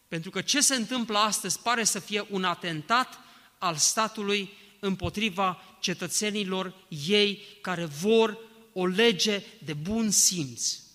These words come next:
și o lege a adevărului și o lege a ceea ce a lăsat Dumnezeu în ființele noastre. Statul pare să comploteze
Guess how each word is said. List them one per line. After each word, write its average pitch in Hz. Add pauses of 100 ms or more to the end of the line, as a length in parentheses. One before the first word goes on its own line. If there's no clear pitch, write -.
(640)
și -
o 185
lege 202
a 208
adevărului 165 (760)
și -
o 196
lege 233
a 220
ceea 208
ce 202
a 202
lăsat 196
Dumnezeu 185
în 196
ființele 202
noastre. 160 (880)
Statul 208
pare 208
să 190
comploteze 185